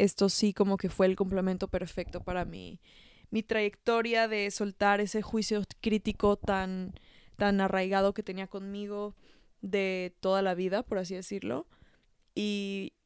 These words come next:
fue ideal porque yo veía el juicio como, simplemente como algo negativo, lo veía completamente como algo que había que sacar de mí, que había que, ¿sabes? Como que quemar. <laughs> Y, y es muy, es muy interesante porque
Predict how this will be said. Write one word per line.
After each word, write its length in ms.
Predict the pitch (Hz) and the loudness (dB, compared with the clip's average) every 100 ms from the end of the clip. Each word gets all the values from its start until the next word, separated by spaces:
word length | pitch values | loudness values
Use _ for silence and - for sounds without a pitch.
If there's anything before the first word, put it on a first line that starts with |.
| _ | _
fue 240 | - 226 226 | 0 4 4
ideal 320 | 226 208 202 | 4 2 0
porque 260 | 190 185 | -4 -8
yo 320 | 180 202 208 208 | -2 0 2 2
veía 220 | 214 208 | 0 0
el 80 | 202 | -2
juicio 400 | 214 202 214 - | -4 -2 -2 -2
como, 540 | 190 185 180 180 190 - _ _ _ _ - | -4 -4 -6 -8 -10 -14 _ _ _ _ -2
simplemente 520 | 233 226 226 220 220 | 2 4 4 2 -2
como 180 | 208 190 | -2 -2
algo 180 | 190 | -2
negativo, 560 | 202 185 180 202 196 226 | -2 -4 -4 -4 -2 0
lo 100 | 233 | 0
veía 440 | 196 190 196 190 - _ - | 0 0 -2 -4 -8 _ -4
completamente 880 | 202 190 - 202 196 - 196 196 202 | -2 -2 0 0 0 -2 -4 -4 -4
como 300 | 196 185 175 | -4 -2 -4
algo 240 | 185 190 | -4 -6
que 360 | - 185 175 - - - _ | -6 -6 -6 -10 -20 -20 _
había 240 | - 196 190 | 0 2 2
que 100 | 202 | -4
sacar 320 | 196 190 190 | -6 -4 -4
de 100 | 190 | -4
mí, 320 | 190 214 226 | -2 -2 -2
que 120 | 214 196 | -2 -2
había 280 | 190 196 | 0 -2
que, 500 | 196 196 185 185 196 - | -4 -4 -4 -4 -6 -4
¿sabes? 380 | - 196 269 - | 0 2 0 -2
Como 220 | 233 214 | -4 -2
que 380 | 202 185 180 - - - _ - | -4 -4 -4 -8 -20 -20 _ -2
quemar. 500 | 226 190 196 233 - | 0 2 0 -2 -4
<laughs> 320 | - 302 254 - - - - - | 4 4 2 -8 -14 -16 -16 -4
Y, 440 | 233 233 226 - _ _ _ _ _ - | 0 2 0 -4 _ _ _ _ _ 4
y 120 | 254 | 10
es 160 | 262 285 | 10 10
muy, 240 | 320 320 - | 4 4 2
es 160 | 262 | 4
muy 120 | 294 | 4
interesante 440 | 320 311 240 247 262 | 4 4 4 4 2
porque 460 | 202 - 202 196 | 0 -2 -2 -4